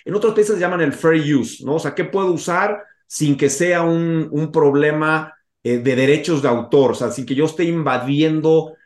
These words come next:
eh, los derechos de autor de... Porque sí es, o sea, sí se necesita, a veces necesitas de apoyo material de otro programa. Ne-, necesitas, por ejemplo, el derecho de cita cuando tú haces, eh, una tesis, cuando estás haciendo un análisis de algo,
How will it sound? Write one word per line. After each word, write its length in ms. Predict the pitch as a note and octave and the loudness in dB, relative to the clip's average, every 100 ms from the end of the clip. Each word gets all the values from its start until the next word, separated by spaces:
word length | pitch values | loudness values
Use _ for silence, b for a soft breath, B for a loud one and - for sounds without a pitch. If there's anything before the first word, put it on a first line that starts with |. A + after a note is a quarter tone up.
| B | B
eh, 300 | A#2+ A#2+ B2 | 0 0 0
los 180 | B2+ A#2+ | 0 2
derechos 380 | C3+ C#3 E3 C#3 | 2 2 0 -2
de 60 | |
autor 520 | A#2+ - C#3+ D3+ D#3+ - | -2 0 2 2 0 -8
de... 580 | A#2+ A#2+ C#3+ C#3 G#2 b b b _ | -16 -6 -4 -4 -8 b b b _
Porque 600 | E3 D#3 D#3 F3 E3+ C3+ | -6 -6 -6 -6 -6 -10
sí 320 | - - A3+ | -14 -10 -4
es, 220 | A#3+ A#3 - | -4 -6 -14
o 60 | |
sea, 120 | - E3+ | -12 -10
sí 160 | A3+ | -8
se 140 | A3+ C4 | -8 -6
necesita, 640 | G3+ D3 C3+ - G#3+ - | -8 -8 -10 -8 -10 -8
a 40 | C3+ | -6
veces 220 | F3 G3+ | -6 -6
necesitas 240 | G#3 F#3+ | -8 -8
de 60 | E3 | -8
apoyo 640 | C#3 D#3+ E3 D3+ G3 - B B _ | -8 -4 -4 -4 -8 -10 B B _
material 800 | A#2 B2 C#3+ C#3 D#3 E3+ F3+ - _ _ | -12 -8 -6 -4 -4 -6 -8 -14 _ _
de 160 | A2+ C#3 | -6 -2
otro 360 | D#3+ - F3+ - | -2 -6 -10 -8
programa. 760 | C#3 B2 D3 E3 D#3+ A#2 - b b | -8 -6 -6 -6 -8 -12 -14 b b
Ne-, 200 | A#2+ C#3+ | -8 -6
necesitas, 460 | C3+ - E3+ F#3 E3+ | -6 -8 -10 -8 -8
por 140 | C#3 | -8
ejemplo, 200 | D3+ D3 | -8 -6
el 60 | C3 | -4
derecho 320 | C3+ C#3 D3+ | -4 -4 -6
de 80 | A#2 | -6
cita 540 | - F3+ E3 D3 A2+ | -8 -10 -8 -8 -8
cuando 240 | A2 G#2+ - | -10 -10 -8
tú 100 | C#3+ | -8
haces, 360 | C#3+ C#3+ C3+ b b | -6 -8 -10 b b
eh, 160 | G#2+ A#2+ | -10 -10
una 400 | A#2 C#3 C3+ A#2+ | -8 -6 -6 -6
tesis, 480 | D#3+ D#3+ D#3+ D3 - | -4 -4 -6 -10 -10
cuando 220 | A2+ G#2+ | -10 -12
estás 220 | G#2+ B2+ | -12 -12
haciendo 200 | C#3 C3 | -10 -10
un 80 | B2 | -8
análisis 600 | A2+ B2 C3 A#2+ A#2 G#2+ | -8 -8 -8 -10 -14 -12
de 80 | A#2 | -8
algo, 480 | C3+ D3 C#3+ D#3+ | -6 -6 -4 -6